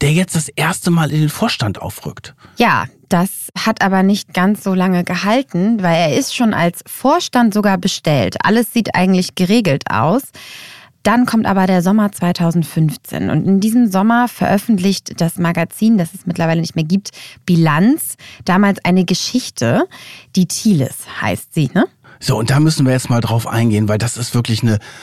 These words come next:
Speaker 1: Wahnsinnsstory, die dahinter steckt. Also nicht nur die Geschichte selber, sondern was das auch alles ausgelöst hat. Also Familienunternehmen Thiele und Knorr Bremse, total wenig Presse, ne? Die wollen eigentlich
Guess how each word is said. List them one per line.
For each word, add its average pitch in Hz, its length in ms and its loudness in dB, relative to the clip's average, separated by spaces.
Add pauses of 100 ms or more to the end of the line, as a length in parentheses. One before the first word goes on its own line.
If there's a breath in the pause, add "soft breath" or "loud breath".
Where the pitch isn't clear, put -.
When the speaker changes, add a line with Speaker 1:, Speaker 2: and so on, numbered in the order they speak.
(160 loud breath)
Speaker 1:
Wahnsinnsstory, 117 1300 0
die 101 140 -4
dahinter 98 400 -2
steckt. - 260 -4
Also 139 160 4
nicht 190 160 4
nur 185 140 4
die 170 100 4
Geschichte 156 420 2
selber, 160 380 2 (220 loud breath)
sondern 131 260 2
was 151 80 -2
das 147 180 -2
auch 123 240 -4
alles 131 380 0 (300)
ausgelöst 95 680 -2
hat. - 120 -6 (280 loud breath)
Also 110 280 0 (180 loud breath)
Familienunternehmen 156 880 2
Thiele 180 480 2 (360 loud breath)
und 139 420 0
Knorr 147 440 4
Bremse, 127 600 2 (220 loud breath)
total 135 680 -2 (260 loud breath)
wenig 139 580 0
Presse, - 440 -4 (160)
ne? 160 300 2
Die 135 100 4
wollen 147 240 2
eigentlich 135 360 0